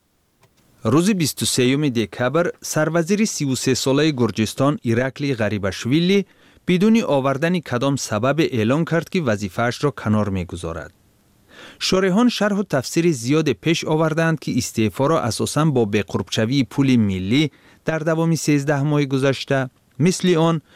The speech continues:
беэътиборшавии эътилофи ҳокими Орзуи Гурҷӣ ва равобити сард бо президенти кишвар Георгий Маргвелашвили иртибот медиҳанд.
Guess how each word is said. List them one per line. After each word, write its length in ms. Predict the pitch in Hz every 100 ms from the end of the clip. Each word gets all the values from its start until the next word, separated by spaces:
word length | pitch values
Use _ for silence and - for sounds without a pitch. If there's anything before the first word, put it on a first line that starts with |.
| - _
беэътиборшавии 1200 | 123 156 147 165 113 156 151 151 - 160 190 196 - 123
эътилофи 560 | 123 135 143 165 165 120
ҳокими 380 | 120 - 160 - 120
Орзуи 360 | 110 101 135 117
Гурҷӣ 460 | 98 90 - 143 175 - _ _ - - -
ва 80 | 233 208
равобити 460 | 180 160 190 185
сард 420 | 160 - 175 196 151
бо 140 | 135
президенти 520 | 117 131 113 147 151 117
кишвар 440 | 104 - 139 147
Георгий 480 | 117 117 131 123 139
Маргвелашвили 1080 | 120 107 104 104 101 95 - 139 165 202 202 _ _
иртибот 480 | - 113 - 110 117 110
медиҳанд. 460 | 95 90 85 85